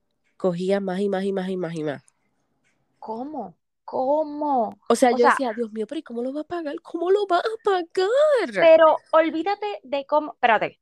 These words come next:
Speaker 2: primera pregunta.
Speaker 1: Ay,
Speaker 2: ¿La
Speaker 1: perdón.
Speaker 2: viste completa, right?
Speaker 1: No, sí, la vi completa. <laughs>
Speaker 2: Ay,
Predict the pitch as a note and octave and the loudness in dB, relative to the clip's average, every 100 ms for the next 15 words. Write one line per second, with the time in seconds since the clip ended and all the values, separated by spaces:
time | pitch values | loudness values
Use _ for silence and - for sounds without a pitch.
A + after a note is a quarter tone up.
0 | _ - C#4 B3+ A#3+ C#4 C4 G3 F3 - | _ -4 2 4 4 4 2 0 -4 -2
1 | G#3+ - G3 A#3 G3+ - D4+ D#4+ A#3+ G#3+ | -2 0 2 4 4 0 0 2 4 4
2 | G#3 E3 D#3+ F#3+ A#3 _ _ - F3+ D#3+ | 4 2 4 2 0 _ _ -12 -6 -4
3 | D3 - F#3 D3+ C#3 C3 C3+ A#2+ - - | -6 -6 -2 0 -2 -6 -8 -6 -6 -4
4 | F#3 A#3+ | 2 2